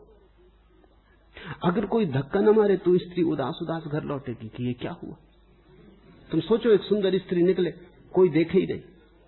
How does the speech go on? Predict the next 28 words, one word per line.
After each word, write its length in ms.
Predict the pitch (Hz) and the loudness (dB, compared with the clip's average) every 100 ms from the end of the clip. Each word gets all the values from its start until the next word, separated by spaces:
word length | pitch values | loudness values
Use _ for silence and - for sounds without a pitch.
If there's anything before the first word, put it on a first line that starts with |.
| _ _ - - - - - - 131 | _ _ -20 -20 -20 -20 -20 -12 -4
बाजार 340 | 143 175 175 | -2 0 2
में 160 | 180 160 | 2 2
घूम 260 | 143 180 | 4 2
आए, 180 | 170 151 | 2 -4
सब 200 | 156 170 | -6 -6
जगह 220 | 160 165 | -4 0
हो 200 | 151 165 | 0 0
आए, 320 | 175 170 135 - - - - - - - - - | -2 -4 -10 -18 -20 -20 -20 -20 -20 -20 -20 0
कोई 160 | 196 202 | 6 8
नजर 320 | 165 185 214 | 8 6 4
ही 60 | |
न 160 | 208 165 | 4 0
डाले, 240 | 156 160 | -2 -2
गांव 320 | 139 156 175 - | 2 2 2 0
तय 100 | 160 | -2
कर 180 | 160 147 | 0 0
ले 140 | 143 | 0
कि 100 | 139 | 0
आज 140 | 123 123 | -4 -6
इसको 240 | 120 123 | -6 -6
देखना 380 | 107 110 - 95 | -6 -6 -6 -6
नहीं, 160 | 95 - - - - - - - 139 | -8 -12 -20 -20 -20 -20 -20 -6 2
न 120 | 156 | 2
कंकड़ 380 | 160 156 151 151 | 4 2 4 4
मारना, 440 | 135 117 120 123 - | 4 2 -2 -4 -4
न 160 | 151 143 | 0 0
धक्का 300 | 131 131 147 | 0 -4 -4
मारना, 420 | 120 107 104 127 | -2 -2 -4 -8